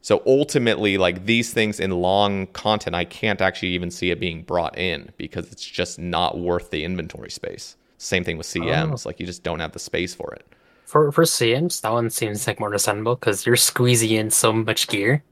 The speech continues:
Speaker 1: Mm-hmm.
Speaker 2: But for Inferno, you're squeezing in a lot of restores. So for, so I think, like, if you were able to, like, constantly claw spec and minion,
Speaker 1: Mm-hmm.
Speaker 2: you'll get a lot more value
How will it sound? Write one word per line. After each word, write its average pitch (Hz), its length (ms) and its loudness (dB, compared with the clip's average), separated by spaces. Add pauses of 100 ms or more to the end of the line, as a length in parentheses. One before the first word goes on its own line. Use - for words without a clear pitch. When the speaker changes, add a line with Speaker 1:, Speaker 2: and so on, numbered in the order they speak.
Speaker 1:
Mm-hmm. 92 300 -2 (160)
Speaker 2:
But - 140 2
for 117 120 6
Inferno, 110 400 2
you're 113 180 4
squeezing 113 360 4
in 110 100 4
a 107 60 -2
lot 107 180 4
of 101 120 4
restores. 98 680 0 (400)
So 107 400 2
for, 127 420 4 (1080)
so 127 180 6
I 127 80 6
think, 139 560 0
like, 104 240 2 (100)
if 127 200 -2
you 131 260 6
were 123 140 8
able 127 300 0
to, - 140 0
like, 107 140 2
constantly 117 540 2
claw 107 220 0
spec - 500 2 (100)
and 104 160 2
minion, 113 400 2 (400)
Speaker 1:
Mm-hmm. 95 240 -2 (480)
Speaker 2:
you'll 113 80 6
get 123 180 8
a 117 40 4
lot 117 180 6
more 110 180 8
value 110 480 6